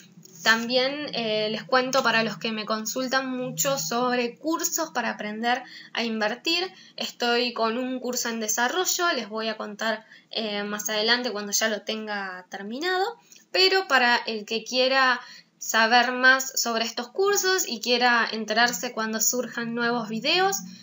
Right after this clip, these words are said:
se publiquen nuevos videos, se pueden suscribir al canal Y para los que estén suscriptos, hacer clic en la campanita para que les notifique cuando hay videos nuevos. También los invito a darle me gusta si les gustó el video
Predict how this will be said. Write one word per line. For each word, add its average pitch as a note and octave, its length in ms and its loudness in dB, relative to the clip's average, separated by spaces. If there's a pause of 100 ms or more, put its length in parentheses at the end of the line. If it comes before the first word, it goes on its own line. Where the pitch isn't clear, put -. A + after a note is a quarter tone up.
(160)
se A3 160 -4
publiquen A#3 440 -2
nuevos B3 220 0
videos, C4 460 0 (160)
se - 160 -2
pueden A#3+ 240 2
suscribir A3+ 500 -6
al F4 140 2
canal D4+ 320 2 (420)
Y A#3+ 140 -4
para A3+ 160 2
los G#3 100 -6
que A3 80 -10
estén A#3 200 -6
suscriptos, C#4 640 -4 (240)
hacer A3 300 -4
clic B3 180 -2
en A#3 100 2
la G#3 80 2
campanita G#3 520 -2
para G#3+ 180 2
que G#3 60 -4
les G3+ 140 -6
notifique G#3+ 460 -6
cuando G#3 340 -4
hay A3 380 -4
videos A3+ 420 -2
nuevos. F#4+ 400 2 (400)
También C4 640 0
los C4 180 -4
invito C4 500 -4
a C4 300 4
darle A3+ 280 -2
me G#3+ 120 -6
gusta G4+ 380 -2
si F#4+ 140 0
les D#4+ 100 -2
gustó D#4+ 260 0
el F4 100 2
video E4 320 4